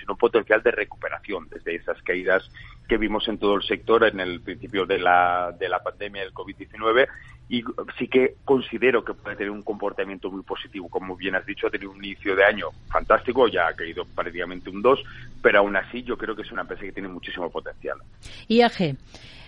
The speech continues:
Speaker 2: Es, eh, noticia, una de sus componentes, Iberia, se le agota la paciencia con el tema de Europa. Ha dicho hoy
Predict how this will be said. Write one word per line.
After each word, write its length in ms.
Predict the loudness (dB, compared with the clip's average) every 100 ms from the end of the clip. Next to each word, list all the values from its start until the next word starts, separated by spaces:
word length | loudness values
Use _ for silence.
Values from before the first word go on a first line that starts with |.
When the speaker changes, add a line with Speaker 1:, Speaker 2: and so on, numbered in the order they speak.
| -8
Speaker 2:
Es, 300 | 0 0 2
eh, 220 | 4 6 6
noticia, 800 | 6 4 4 4 6 4 2 0
una 200 | 2 4
de 60 |
sus 160 | 4 2
componentes, 800 | 4 4 4 4 4 4 4 2
Iberia, 640 | 2 6 6 6 6 6 4
se 140 | 2
le 80 | 0
agota 240 | 2 4 4
la 100 | 4
paciencia 600 | 2 2 2 2 0 0
con 140 | 0
el 120 | 0
tema 200 | 2 2
de 280 | 4 4 4
Europa. 640 | 4 4 6 4 4 2
Ha 40 | 0
dicho 320 | 0 0 2
hoy 380 | 4 4 4